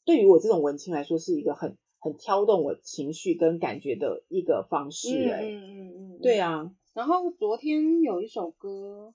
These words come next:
Speaker 2: 你的影子是我的海。
Speaker 1: 哦，有啊。
Speaker 2: 对，因为他跟王小苗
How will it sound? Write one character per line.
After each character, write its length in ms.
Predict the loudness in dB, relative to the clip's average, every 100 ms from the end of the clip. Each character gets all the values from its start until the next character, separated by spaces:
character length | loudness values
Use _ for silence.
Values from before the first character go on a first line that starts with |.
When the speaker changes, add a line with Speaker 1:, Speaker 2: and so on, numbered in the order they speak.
| _
Speaker 2:
你 220 | -10 -4
的 120 | -2
影 260 | -2 -4 -12
子 180 | -10 -8
是 180 | -6
我 140 | -6 -6
的 100 | -8
海。 380 | -12 -18 -20 -8
Speaker 1:
哦， 140 | 0 6
有 240 | 6 4
啊。 180 | 0 0
Speaker 2:
对， 220 | 0 0
因 140 | -2
为 260 | -2 -2 -4
他 260 | -6 -14 -10
跟 600 | -8 -8 -10 -16 -18 -14
王 240 | -14 -12
小 220 | -12 -12
苗 260 | -10 -12 -14